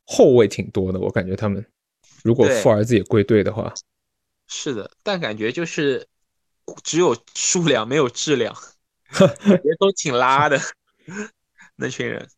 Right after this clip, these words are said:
Speaker 1: Jalen Suggs 不，不再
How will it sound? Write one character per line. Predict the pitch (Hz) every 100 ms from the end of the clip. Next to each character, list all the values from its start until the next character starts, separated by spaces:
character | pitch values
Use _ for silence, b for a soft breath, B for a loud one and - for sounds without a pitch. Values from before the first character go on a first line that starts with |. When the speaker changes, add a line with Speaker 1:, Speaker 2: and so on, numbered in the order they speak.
| _ _ -
Speaker 1:
Jalen | 151 151 160
Suggs | - 151 120 - -
不， | 131 123 _ _ _ _ _ _
不 | - 113
再 | - 117 110 107